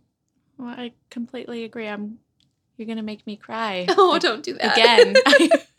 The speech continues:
Speaker 2: <laughs>
Speaker 1: I already cried once on this call, so
Speaker 2: Uh.
Speaker 1: it has been so, so special. And I am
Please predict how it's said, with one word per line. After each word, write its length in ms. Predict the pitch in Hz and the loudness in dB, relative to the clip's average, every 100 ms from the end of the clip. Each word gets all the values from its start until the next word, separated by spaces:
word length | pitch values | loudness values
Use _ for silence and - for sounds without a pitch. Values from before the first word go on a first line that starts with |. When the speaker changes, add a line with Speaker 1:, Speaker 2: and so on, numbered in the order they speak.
| - | 4
Speaker 2:
<laughs> 40 | |
Speaker 1:
I 800 | 320 - 311 - - - - 262 311 | 4 6 4 4 2 2 2 2 4
already 200 | 285 233 | 4 4
cried 320 | - 226 214 | 4 4 2
once 340 | 262 269 - | 0 0 4
on 160 | - 214 | 2 2
this 300 | 233 - - | 0 -2 0
call, 320 | - 208 - | 2 4 2
so 240 | - - 233 | 0 0 4
Speaker 2:
Uh. 600 | 370 359 359 349 349 349 - - - | 4 4 4 2 0 -2 -10 -14 -4
Speaker 1:
it 160 | 269 285 | 0 2
has 400 | 247 226 220 208 | 2 2 2 -2
been 460 | 202 196 185 185 - _ _ _ - | -4 -4 -6 -10 -12 _ _ _ -8
so, 920 | - - 190 180 170 165 160 - - _ _ - | -4 -2 0 0 -2 -4 -6 -10 -14 _ _ -16
so 240 | - - | -8 -6
special. 600 | - - - - - - - | -6 -6 -6 -6 -8 -10 -12
And 580 | 196 170 175 165 165 - _ _ _ _ _ _ _ _ _ | -8 -6 -6 -6 -10 -16 _ _ _ _ _ _ _ _ _
I 200 | - 202 | -6 -2
am 380 | 202 202 196 190 | -2 -4 -6 -8